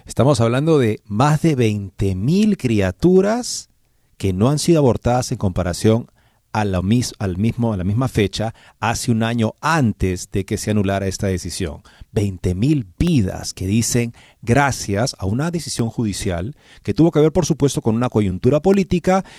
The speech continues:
en la cual se logró nombrar jueces a la Corte Suprema que se limitaran a evaluar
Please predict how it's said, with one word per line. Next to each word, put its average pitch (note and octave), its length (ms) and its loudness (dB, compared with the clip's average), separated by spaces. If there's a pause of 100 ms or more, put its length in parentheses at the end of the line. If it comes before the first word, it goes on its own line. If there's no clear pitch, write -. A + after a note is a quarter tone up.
(120)
en G#2+ 160 2
la G2+ 120 2
cual A#2+ 280 2
se A2+ 140 -2
logró G2+ 240 4
nombrar A2 500 2
jueces A#2+ 500 0
a F#2+ 40 -4
la F#2+ 100 -2
Corte G#2+ 240 -4
Suprema C3+ 400 0
que G3+ 280 -2 (800)
se D3+ 600 2
limitaran B2 880 0 (440)
a G#2+ 180 4
evaluar A#2 720 4